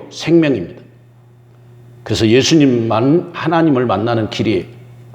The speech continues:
예수님을 통하지 않고는 하나님을 만날 수가 없습니다. 근데 요즘 무슨 알라를 믿어도 구원이 있고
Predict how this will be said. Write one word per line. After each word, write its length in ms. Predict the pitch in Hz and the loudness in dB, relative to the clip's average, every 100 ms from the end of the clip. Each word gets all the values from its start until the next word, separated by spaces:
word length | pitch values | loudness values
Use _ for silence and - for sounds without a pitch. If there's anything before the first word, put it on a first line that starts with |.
| - - - - | -20 -20 -20 0
예수님을 460 | 120 127 151 123 - | 2 2 2 2 0
통하지 260 | 156 165 | 0 0
않고는 480 | 92 113 143 151 113 - - - _ | 0 -4 -2 -2 -4 -8 -20 -20 _
하나님을 480 | - 151 160 151 117 | -14 -6 -4 -4 -4
만날 320 | 95 101 123 | -6 -4 -4
수가 220 | 113 123 107 | -6 -6 -6
없습니다. 580 | 120 131 120 107 123 - - - - - - - - - | -6 -4 -4 -6 -10 -16 -20 -20 -20 -20 -20 -20 -20 -4
근데 240 | 117 113 | 0 2
요즘 400 | 107 117 104 107 - - - - - - | 2 2 -2 -4 -10 -20 -20 -20 -20 -12
무슨 240 | 98 107 92 | -8 -4 -2
알라를 420 | 95 117 113 104 | 2 2 2 0
믿어도 520 | 101 113 104 98 - | -2 -2 -2 -4 -6
구원이 320 | - 117 104 | -6 -4 -4
있고 580 | 98 - 101 95 - | -8 -6 -4 -4 -8